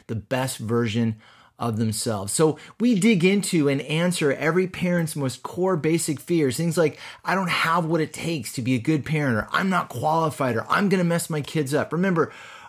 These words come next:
our ceiling is our children's floor. So as parents, we need to always be learning and growing. So for the next three hundred and sixty-five days, you have been personally invited into our experiment, and we're gonna walk alongside your journey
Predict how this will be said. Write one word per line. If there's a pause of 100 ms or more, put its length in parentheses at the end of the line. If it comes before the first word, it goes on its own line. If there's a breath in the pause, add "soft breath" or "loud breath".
our
ceiling
is
our
children's
floor.
So
as
parents,
we
need
to
always
be
learning
and
growing. (340 soft breath)
So
for
the
next
three
hundred
and
sixty-five
days,
you
have
been
personally
invited
into (160)
our
experiment,
and
we're
gonna
walk
alongside
your
journey